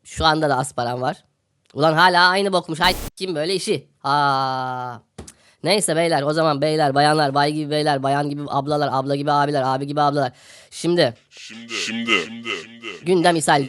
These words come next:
Speaker 1: alttan üstten zart zurt. Bunu baştan kabul edelim. Küfrediyorum, kusura bakmayın. Alttan üstten zart zurt yani. İşemeli, sıçmalı bir gündem var. Ee, maalesef, maalesef. Kusturan, e, kusturan, e, çok affedersiniz.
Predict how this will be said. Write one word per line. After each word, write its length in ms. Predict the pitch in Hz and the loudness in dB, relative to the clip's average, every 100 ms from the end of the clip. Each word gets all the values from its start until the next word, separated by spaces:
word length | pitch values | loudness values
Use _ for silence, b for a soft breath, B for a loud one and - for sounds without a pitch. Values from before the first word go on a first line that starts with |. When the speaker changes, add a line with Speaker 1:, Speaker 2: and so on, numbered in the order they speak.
| - | 2
Speaker 1:
alttan 400 | 151 143 170 156 | 0 0 -4 -4
üstten 300 | - 165 165 | -2 0 2
zart 300 | 151 156 151 | 4 2 2
zurt. 300 | 156 135 - _ _ _ _ _ _ | -6 -6 -16 _ _ _ _ _ _
Bunu 200 | 143 151 | -2 2
baştan 360 | 147 143 165 160 | 2 2 0 0
kabul 280 | 151 151 156 | 0 0 2
edelim. 320 | 151 151 139 _ _ _ _ _ | 2 2 -2 _ _ _ _ _
Küfrediyorum, 560 | - 131 156 147 143 165 | -18 -10 -6 0 0 0
kusura 300 | - - 139 | -4 -4 0
bakmayın. 340 | 147 151 139 - | 2 2 -2 2
Alttan 380 | 143 147 160 | 0 0 -2
üstten 280 | 147 - 165 | -4 0 0
zart 300 | 151 143 143 | 4 2 2
zurt 220 | 160 151 | -4 -4
yani. 300 | 143 139 131 120 b b b | -2 -4 -4 -12 b b b
İşemeli, 380 | 151 156 151 151 | -4 0 0 0
sıçmalı 380 | - - 156 175 | -6 -2 0 2
bir 60 | |
gündem 380 | 156 160 170 165 | 0 4 4 4
var. 180 | 165 190 - | 4 0 -4
Ee, 500 | 131 131 131 127 127 | -4 -2 -4 -4 -4
maalesef, 500 | 135 131 131 127 123 _ | -2 -2 -4 -12 -16 _
maalesef. 380 | 131 123 123 117 | -6 -6 -6 -10
Kusturan, 540 | - 143 - 156 165 202 _ _ _ _ | -8 -8 0 2 2 0 _ _ _ _
e, 240 | - 127 127 | -10 -8 -8
kusturan, 480 | 147 - 143 160 - | -12 -4 -2 -2 -4
e, 580 | 131 123 120 120 123 135 - | -6 -6 -6 -6 -8 -10 -10
çok 140 | 160 139 | -6 -4
affedersiniz. 560 | 131 127 139 160 - | -4 -6 -6 -8 -8